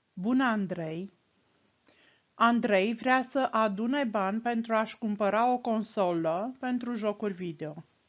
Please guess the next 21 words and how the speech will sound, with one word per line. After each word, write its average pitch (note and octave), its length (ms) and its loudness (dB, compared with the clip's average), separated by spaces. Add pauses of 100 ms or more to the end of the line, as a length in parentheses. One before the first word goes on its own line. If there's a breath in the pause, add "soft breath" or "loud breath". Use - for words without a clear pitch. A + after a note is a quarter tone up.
(1400)
Caută C4 420 0
pe C4+ 140 -4
internet A3 880 -6 (340)
și A3 420 -12
găsește G#3+ 640 -4
următoarele A#3 800 -2
oferte. F3 680 -4 (1160 soft breath)
O B3 160 4
consolă A#3 600 4
pentru G3 360 0
jocuri G3 440 -2
video E3+ 600 -2
costă G#3+ 500 0
două A#3 340 0
sute G#3+ 320 -2
cincizeci F#3+ 480 -6
de F3 100 -4
lei, F3 480 -8 (600 soft breath)
dar, G#3+ 300 4
din C4 260 2
păcate, A#3 880 2